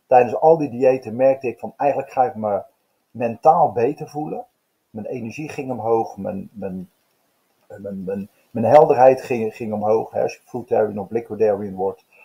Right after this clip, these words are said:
Ehm, en toch voelde ik, eh, A, het afvallen van het lichaam. Dat ik denk, "Ja, dit kan niet doorgaan. Ik wil geen dertig bananen per dag eten, bij wijze van spreken." Ehm, en ook voelde ik dat mijn, ja, dat mijn cellen daadwerkelijk mineralen en bepaalde vitamines gewoon tekort kwamen.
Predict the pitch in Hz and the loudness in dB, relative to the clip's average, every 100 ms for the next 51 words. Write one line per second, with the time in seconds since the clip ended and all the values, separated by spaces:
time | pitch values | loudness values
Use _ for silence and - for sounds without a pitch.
0 | _ _ _ _ 117 110 110 - - - | _ _ _ _ -2 -2 -4 -10 4 4
1 | 147 - 175 151 147 156 - 139 123 117 | 4 -4 -2 2 2 2 -6 0 2 2
2 | - 147 156 - - - 131 135 120 113 | 2 6 8 8 4 4 6 8 8 6
3 | 107 107 139 - 147 107 104 98 98 95 | 0 0 -2 0 2 2 0 -6 0 0
4 | - 127 117 120 110 98 110 117 117 117 | 2 -2 0 0 0 2 4 4 0 -2
5 | 113 - 110 113 - 107 104 95 92 101 | -2 -2 0 0 0 -2 0 0 -4 2
6 | 120 120 117 - 113 117 113 110 _ 101 | 4 4 0 -2 0 0 0 -10 _ -8
7 | 104 - _ _ _ _ _ _ _ _ | -8 -20 _ _ _ _ _ _ _ _
8 | 123 120 120 - 131 - 170 - 160 139 | -2 -2 -4 -6 2 6 6 4 -6 -4
9 | 135 139 - 123 120 120 117 110 110 104 | 0 0 2 4 4 4 -2 0 -2 -6
10 | _ _ 117 127 95 87 113 113 - 127 | _ _ 0 0 0 -4 -8 -8 0 2
11 | 113 107 104 113 120 113 104 113 107 117 | 2 2 2 2 0 -2 -10 -10 -4 2
12 | 120 117 113 104 113 107 107 117 - 120 | 4 4 0 -2 2 2 0 -14 -14 -14
13 | - 104 - - 185 - 87 - | -10 -10 -10 -6 -6 -2 -2 -2